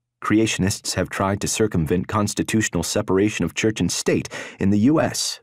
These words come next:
by falsely claiming to have alternative scientific theories,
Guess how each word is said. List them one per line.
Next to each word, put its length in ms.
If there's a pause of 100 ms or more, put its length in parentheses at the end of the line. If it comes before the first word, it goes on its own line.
(120)
by 140
falsely 480
claiming 460
to 100
have 220
alternative 640
scientific 580
theories, 500